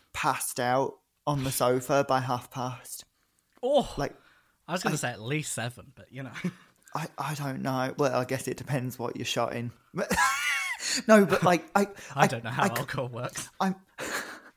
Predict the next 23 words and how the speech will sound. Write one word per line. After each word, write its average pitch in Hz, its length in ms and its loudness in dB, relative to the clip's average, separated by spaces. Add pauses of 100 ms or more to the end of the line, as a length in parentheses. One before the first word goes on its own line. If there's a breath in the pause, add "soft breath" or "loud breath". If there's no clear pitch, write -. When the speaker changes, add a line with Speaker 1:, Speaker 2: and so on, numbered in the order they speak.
(960 loud breath)
Speaker 1:
I'm, 208 220 6
I'm, 214 100 6
like, 233 200 4
so 190 360 6
over 139 480 4
it. 135 240 2
Like, 165 280 -2
it, 208 160 0 (600 loud breath)
and 196 180 4
I, 180 100 2 (300)
just - 440 4
for 143 140 6
the 147 140 6
record, 131 580 4
like, 123 300 6 (100)
obviously, 131 880 2 (520)
you 135 120 -4
know, 110 260 -4 (320)
pro-Ukraine 113 1080 -4
in 117 140 -2
all 127 220 0
of 117 160 -6
this. 123 420 -4